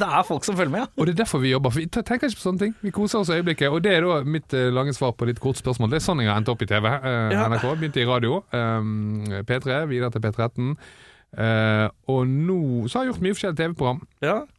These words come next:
Speaker 2: Så for et par år siden så fikk jeg forespørsel om å gjøre et program som het Ukjent arving, som det jeg gjør nå da.
Speaker 1: Ja.
Speaker 2: Og det er jo kort fortalt, eh, meg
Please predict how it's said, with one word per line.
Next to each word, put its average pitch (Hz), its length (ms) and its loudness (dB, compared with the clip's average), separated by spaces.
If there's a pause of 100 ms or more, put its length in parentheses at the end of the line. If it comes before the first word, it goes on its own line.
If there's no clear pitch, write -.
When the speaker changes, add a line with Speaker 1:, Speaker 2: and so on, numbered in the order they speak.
(380)
Speaker 2:
Så 185 140 -4
for 175 80 2
et - 60 -6
par 170 120 4
år 175 80 2
siden 131 160 2
så 131 80 -6
fikk 185 160 -2
jeg 120 140 0 (100)
forespørsel 131 540 -4 (100)
om 113 140 0
å - 20 0
gjøre 113 380 0
et 110 100 -2
program 113 160 0
som 107 160 -2
het - 140 -4 (180)
Ukjent 110 480 -2
arving, 104 260 2
som 120 200 -2
det 123 100 2
jeg 104 400 0
gjør 117 160 2
nå 107 140 2
da. 120 60 2 (200)
Speaker 1:
Ja. 120 140 2 (320)
Speaker 2:
Og 131 140 0
det 190 160 2
er 180 260 2
jo 117 180 2
kort 208 220 0
fortalt, 208 340 -2
eh, 196 80 0
meg 247 300 -2